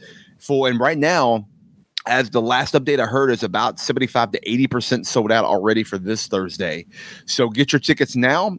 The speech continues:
And, uh, I wanna throw this out there here. If you go to, um, if you go get your tickets at, uh, O V tic-,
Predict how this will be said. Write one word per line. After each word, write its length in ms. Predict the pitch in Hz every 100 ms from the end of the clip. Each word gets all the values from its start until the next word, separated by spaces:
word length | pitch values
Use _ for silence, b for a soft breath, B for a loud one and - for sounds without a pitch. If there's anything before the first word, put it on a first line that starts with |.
| -
And, 320 | 113 113 110 110
uh, 200 | 107 110
I 20 |
wanna 160 | 113
throw 200 | - 135
this 240 | 127 120 -
out 220 | 123 131
there 240 | 113 107
here. 320 | 104 110 120 107
If 220 | 110 -
you 100 | 110
go 240 | 92 131
to, 520 | 143 - - - - 104
um, 420 | 95 90 90 85 b b b b -
if 200 | 113 113
you 120 | 104
go 300 | 107 170 202
get 260 | 120 113
your 80 | 104
tickets 560 | - 95 98 113 - - B B -
at, 280 | 104 95
uh, 220 | 92 95 87
O 140 | 113
V 180 | 104 110
tic-, 240 | - 107